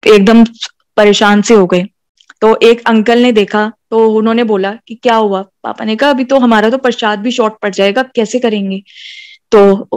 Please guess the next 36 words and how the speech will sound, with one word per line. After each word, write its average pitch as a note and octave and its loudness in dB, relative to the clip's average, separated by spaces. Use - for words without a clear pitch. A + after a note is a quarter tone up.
उन्होंने G#3 4
कहा G#3+ 2
कि, B3 0
"सं-, A3+ -2
आपने A3 2
बुलाया A3+ 2
था D#4 -2
इनको?" A#3 -4
पापा F#3 -8
ने F#3 -4
कहा, A3 0
"नहीं।" G#3+ 2
तो G#3+ 2
उन्होंने G#3+ 2
कहा B3 0
कि, C4+ -8
"किसने C#4+ 0
भेजी G#3 2
है F#3+ 4
इतनी G#3+ -2
संगत?" F#3 -8
"गुरुजी A#3 4
ने C4 4
भेजी।" A3 2
"सत्संग B3 -2
किसका C4 -4
है?" A3 -4
"गुरुजी F#3 -8
का G3 -2
है।" F#3+ -2
"तो A3+ 2
manage A3 4
कौन C4+ 2
कराएंगे?" B3+ 2
"गुरुजी G3 -2
कराएंगे।" A#3 2